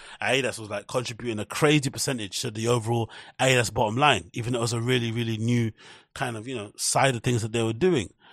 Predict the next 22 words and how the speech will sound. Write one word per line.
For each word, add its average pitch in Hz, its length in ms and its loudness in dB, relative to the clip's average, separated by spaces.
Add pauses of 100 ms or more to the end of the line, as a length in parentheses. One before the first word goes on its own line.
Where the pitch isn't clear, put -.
(280)
So - 80 0
I 131 60 4
think 170 160 4
if 147 140 2
that's 185 200 6
the 165 120 0
case, - 560 4 (400)
if 131 120 -2
you're 165 120 4
gonna 151 280 6 (120)
get 135 160 4
in 131 80 6
bed 135 180 4
with 127 80 -2
someone 127 320 2
like 113 140 -2
a 110 40 -6
Ye, 123 200 0
you 113 160 0
have 151 360 2
to 143 140 0
understand 117 680 -2